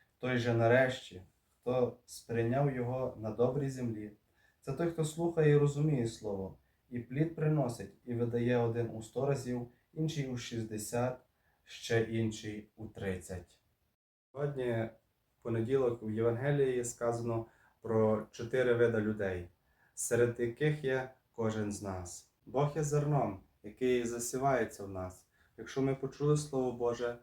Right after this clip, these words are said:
то воно вже є посіяне в нас. Ми є тими, хто не розуміє, що каже Бог, хто відноситься до Слова Божого поверхнево, хто не слухає те, що каже нам Слово Боже, хто не слухає того,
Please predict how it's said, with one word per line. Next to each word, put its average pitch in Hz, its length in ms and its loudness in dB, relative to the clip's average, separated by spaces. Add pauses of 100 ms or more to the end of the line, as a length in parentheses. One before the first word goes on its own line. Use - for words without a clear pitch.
(280)
то 117 100 -10
воно 120 300 -2
вже 127 280 0
є 120 100 2
посіяне 95 600 -6
в 92 80 -6
нас. 85 440 -12 (720)
Ми 147 140 -4
є 147 140 4
тими, 151 460 4
хто 135 380 6
не 123 140 4
розуміє, 123 560 4
що - 220 -8
каже 98 260 -2
Бог, 92 340 -4 (440)
хто 117 220 -2
відноситься 127 520 -2
до 113 80 0
Слова 120 400 2
Божого 110 380 0
поверхнево, 110 920 -2 (380)
хто 131 220 -4
не 131 80 0
слухає 131 720 2 (160)
те, 127 140 -2
що 120 220 -8
каже 117 260 0
нам 110 140 2
Слово 123 360 2
Боже, 113 500 -2 (300)
хто 110 120 -4
не 107 100 2
слухає 113 480 -2
того, 117 480 0